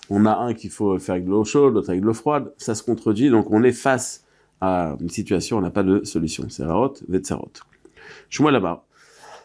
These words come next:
<coughs> C'est là qu'il y a la marloquette entre Rashi et Tosfot. Im Tov ve Imra. Il reviendrait sur le pasouk précédent. Tosfot nous dit qu'il revient sur ce pasouk-là. Dans tous les cas, Rashi,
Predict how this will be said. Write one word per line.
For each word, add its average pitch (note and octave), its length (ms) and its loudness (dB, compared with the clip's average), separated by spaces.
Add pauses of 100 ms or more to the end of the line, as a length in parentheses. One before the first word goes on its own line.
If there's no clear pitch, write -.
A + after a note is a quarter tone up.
(140)
<coughs> G#3 80 0 (540)
C'est A#2+ 160 -2
là A2 80 0
qu'il - 60 -10
y - 20 -10
a F#2 40 -6
la F2+ 40 -8
marloquette F#2 320 -8
entre E2+ 160 -12
Rashi E2 220 -10
et - 40 -14
Tosfot. A#2+ 300 -6 (1400)
Im A#2+ 140 4
Tov C3+ 340 2
ve A2 180 -2
Imra. G2 400 -2
Il F2+ 100 -2
reviendrait G#2 380 0
sur A#2 160 -2
le G2 100 0
pasouk G2 300 -4
précédent. - 460 -4 (140)
Tosfot A2 220 0
nous G#2 120 2
dit A2+ 140 0
qu'il A2 100 0
revient F#2 200 2
sur F2 140 -6
ce - 140 -2
pasouk-là. - 340 -6 (840)
Dans F#2+ 120 2
tous A#2+ 80 0
les G#2+ 100 4
cas, G2+ 140 2
Rashi, G2 240 -4